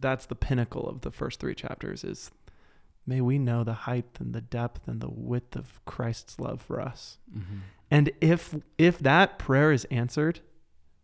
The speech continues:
Speaker 1: then what follows in chapters four through six, um, I think will just happen
Speaker 2: Mm-hmm.
Speaker 1: because God's love will teach us unity
Speaker 2: Yeah.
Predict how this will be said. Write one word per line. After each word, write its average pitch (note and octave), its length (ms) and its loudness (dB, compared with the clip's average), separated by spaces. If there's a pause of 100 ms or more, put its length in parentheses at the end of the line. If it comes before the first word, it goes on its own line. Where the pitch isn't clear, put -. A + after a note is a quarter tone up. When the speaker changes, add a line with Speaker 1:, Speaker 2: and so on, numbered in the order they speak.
(600)
Speaker 1:
then B2 640 6 (720)
what C#3 420 2
follows C#3 720 4 (580)
in C3+ 120 2
chapters B2 460 -2
four B2 260 -2
through A#2 160 -6
six, - 600 -8 (920)
um, A#2 380 -4 (1500)
I C3+ 120 2
think C3+ 240 0
will C3 160 6
just B2 320 0
happen A#2 520 -2
Speaker 2:
Mm-hmm. - 100 -6
Speaker 1:
because A2+ 340 2
God's B2 340 0
love A#2 500 2
will A#2+ 220 4
teach - 380 -8
us - 240 -6 (120)
unity A2+ 540 -2 (160)
Speaker 2:
Yeah. F2 200 -10